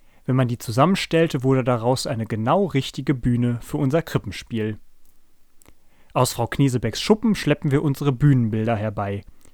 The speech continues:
Die Wirtshaustür, das Wirtshausschild, ein Busch für die Hirtenweide und ein Krippenhaus mit Ochs und Esel.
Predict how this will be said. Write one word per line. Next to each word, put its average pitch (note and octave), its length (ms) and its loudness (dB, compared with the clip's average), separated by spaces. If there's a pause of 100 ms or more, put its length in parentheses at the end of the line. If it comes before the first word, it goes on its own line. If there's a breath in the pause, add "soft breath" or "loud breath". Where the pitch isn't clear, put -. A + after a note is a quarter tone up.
(240 soft breath)
Die A2+ 120 0
Wirtshaustür, C#3+ 960 4
das A2 260 -6
Wirtshausschild, C3+ 960 0 (300 loud breath)
ein G#2+ 220 -4
Busch C#3 240 4
für B2 160 0
die A#2 80 0
Hirtenweide D3 800 2 (320 loud breath)
und G#3+ 160 2
ein D#3+ 180 2
Krippenhaus A#2 720 0
mit - 220 -4
Ochs - 260 -2
und F#3+ 160 -4
Esel. G#2 400 -2